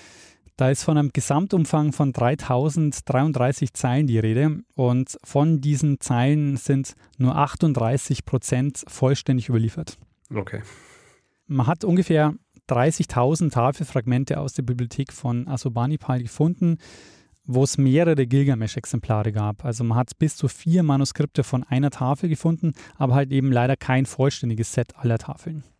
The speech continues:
Speaker 2: Mhm.
Speaker 1: Aber zurück zu Smith. Wir sind jetzt im Jahr achtzehnhundertfünfundsiebzig. Er hat, ähm, seine vier Bücher gerade veröffentlicht.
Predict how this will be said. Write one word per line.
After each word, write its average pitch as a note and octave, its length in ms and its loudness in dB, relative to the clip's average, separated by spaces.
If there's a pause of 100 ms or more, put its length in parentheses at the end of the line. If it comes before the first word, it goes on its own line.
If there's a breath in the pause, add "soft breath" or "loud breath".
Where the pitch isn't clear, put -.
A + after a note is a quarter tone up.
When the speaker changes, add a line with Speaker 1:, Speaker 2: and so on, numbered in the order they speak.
(160)
Speaker 2:
Mhm. A2 280 -2 (1000 soft breath)
Speaker 1:
Aber D3+ 160 0
zurück F3 280 0
zu E3 200 0
Smith. E3 420 0
Wir D#3 280 0
sind F3+ 220 0
jetzt E3+ 180 0
im D3+ 140 0
Jahr C#3+ 360 0
achtzehnhundertfünfundsiebzig. E3 1300 0
Er C3 80 2
hat, - 280 -2
ähm, C3+ 380 -2
seine B2+ 440 0
vier E3 260 0
Bücher E3 320 0
gerade C#3+ 260 0
veröffentlicht. D3 680 0